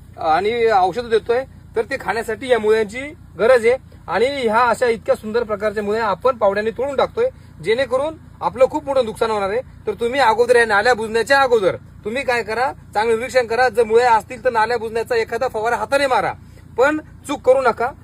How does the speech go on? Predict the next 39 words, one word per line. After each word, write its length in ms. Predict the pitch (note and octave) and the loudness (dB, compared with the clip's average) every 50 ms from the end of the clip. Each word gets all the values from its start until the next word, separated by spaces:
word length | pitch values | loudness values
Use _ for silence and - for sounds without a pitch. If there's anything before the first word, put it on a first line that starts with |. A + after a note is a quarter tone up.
| - - | -12 -4
कारण 180 | - A3 - - | -2 -2 -2 -2
इतकी 240 | B3+ - - E4 D4+ | -4 -8 -10 -14 -8
स-, 220 | - - C4 B3 A3+ | -2 0 2 2 0
इतकी 280 | A#3+ G#3+ - - D4+ | -2 -6 -14 -18 -12
चांगली 400 | C4+ - C4 A3 A3+ A#3 C#4+ D4 | -6 -4 -4 -2 -2 -4 -6 -8
सुंदर 280 | A3+ - A#3+ A3+ C4 C4 | -8 -6 -2 0 0 0
मुळी 220 | A#3+ A#3 A#3 A#3+ | 0 0 0 2
येण्याकरता 480 | A#3 A3 A3+ A3 G3+ G#3+ G#3 G3 A#3+ C4 - - - - - - - | 2 2 0 0 -2 -2 -4 -2 -4 -4 -6 -8 -18 -20 -20 -16 -12
खूप 180 | - D4+ B3 - | -10 -10 -2 2
कष्ट 200 | C#4 B3+ - C#4 | 2 2 4 2
घ्यावं 240 | C4+ G#3+ A3 A3 A3+ | 2 4 4 4 4
लागतं. 320 | G#3+ G3 - - - C4 C#4+ - - - - - G3+ | 2 0 0 0 0 0 0 -2 -10 -20 -16 -10 -6
जे 80 | A#3+ | -2
शेतकरी 340 | G#3+ B3 A#3+ - - C#4+ C#4+ | 0 0 0 0 -2 -6 -4
मित्र 240 | C4+ C4 A#3+ - C#4+ | -4 -6 -4 2 4
आहेत 140 | C4+ C4+ B3+ | 4 4 4
मुळीवर 300 | A#3 A#3 B3 C4 C4 B3 | 2 0 2 4 4 4
लक्ष 160 | A#3+ - C#4 | 4 4 2
देतात 320 | B3+ B3 F#3+ A#3 B3+ C#4 - - - - - - - - | -2 -2 0 0 -2 -2 -2 -8 -20 -20 -20 -18 -6 0
त्याकरता 480 | A3 A#3+ A3+ A#3 A#3+ A#3 A3+ C4+ D4 D4+ - - - - - - - - - | 0 2 2 2 2 2 2 2 0 0 -2 -8 -18 -20 -20 -20 -20 -6 0
त्यांना 200 | A3 A#3+ C4 C4+ | 2 2 4 6
माहित 200 | B3 C4 C#4 C4 | 6 6 4 4
असेल 220 | C4 B3 C#4 C4+ A#3+ | 2 2 2 2 4
या 140 | A#3 A3+ | 4 4
मुळीसाठी 380 | A3 A3 B3 B3 - A#3+ G#3+ A#3 | 4 2 -2 -2 -2 -2 -2 0
काय 200 | - A3+ A3+ A3 | 2 2 2 2
करावं 200 | G#3+ G#3+ G#3+ G#3+ | 2 0 0 0
लागतं. 280 | G#3 F#3+ - - C4 C#4 - - - - - | 0 0 0 0 -2 -2 -4 -10 -18 -12 -8
बघा 160 | G#3 G#3 G#3 | -4 -4 -4
तुम्ही 200 | F#3+ A3 A#3 A3+ | -4 -2 -2 -2
अजून 220 | G#3 G3+ A#3+ C4+ - - - - - - - - - - - - - - - - - - - - | -2 -2 -4 -8 -12 -14 -20 -20 -20 -20 -20 -20 -20 -20 -20 -20 -20 -20 -20 -20 -20 -20 -18 -14
इकडे 200 | F#3+ F#3+ A#3 B3 | -8 -2 2 4
पण 100 | B3+ A#3+ | 4 6
बघू 160 | G#3+ A3 G#3 G3 | 4 4 2 2
शकता, 220 | F3+ - - F#3 | -2 -2 0 0
हे 60 | F#3+ | 0
बघा, 200 | F3 D#3+ C3 A#2+ - - - - - - - - - - - - - - - | 0 0 -2 -4 -8 -14 -20 -20 -20 -20 -20 -20 -20 -20 -20 -20 -20 -12 -8
हे 60 | E3 D3+ | -6 -6
बघा, 180 | C#3+ - G#2+ | -6 -6 -8